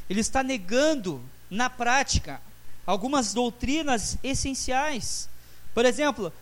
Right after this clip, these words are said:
a doutrina, doutrina da unidade da igreja, Gálatas três, vinte e oito. "Não pode haver judeu, nem grego, nem escravo, nem liberto, nem homem, nem mulher,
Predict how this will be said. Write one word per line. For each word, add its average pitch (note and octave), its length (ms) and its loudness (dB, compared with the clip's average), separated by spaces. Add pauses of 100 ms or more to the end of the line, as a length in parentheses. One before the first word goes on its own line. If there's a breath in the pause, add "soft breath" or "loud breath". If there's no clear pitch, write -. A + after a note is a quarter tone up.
(120 loud breath)
a G#3+ 100 8
doutrina, C4 760 2 (120)
doutrina A#3+ 500 0
da A3+ 220 2
unidade A#3 640 2
da G#3 120 0
igreja, G3+ 440 0
Gálatas G#3+ 760 2 (360 soft breath)
três, B3 260 2
vinte A3+ 220 -2
e A3+ 40 2
oito. A#3+ 460 4 (380 loud breath)
"Não D4 280 4
pode B3+ 400 6
haver G3+ 560 4 (300)
judeu, G3+ 680 4 (360)
nem F#3+ 180 -2
grego, B3 420 4 (260)
nem G3+ 180 2
escravo, B3+ 600 4 (180)
nem G3+ 180 0
liberto, A3+ 600 2 (220)
nem G3 240 0
homem, C#4 400 6 (220)
nem A3 180 4
mulher, F#3 560 4